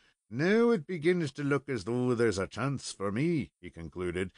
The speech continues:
"and if me laddie will let down the lasso, I'll try the bootiful experiment of shinning up it,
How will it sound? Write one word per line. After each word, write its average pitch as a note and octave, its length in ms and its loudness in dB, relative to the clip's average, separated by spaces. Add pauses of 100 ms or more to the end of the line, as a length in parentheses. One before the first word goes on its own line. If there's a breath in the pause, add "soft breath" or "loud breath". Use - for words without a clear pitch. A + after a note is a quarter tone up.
(220 loud breath)
"and F#3 140 -2
if A#3+ 180 0
me A3 140 4
laddie F3+ 320 6
will C#3+ 140 4
let D3 200 0
down C#3 240 2
the A#2+ 100 2
lasso, C3 560 2 (220)
I'll C#3 200 -2
try D3+ 380 2
the D3+ 140 4
bootiful D3 580 0
experiment E3 800 -2
of D#3+ 100 0
shinning F3+ 480 0
up D#3 180 0
it, D#3 220 -10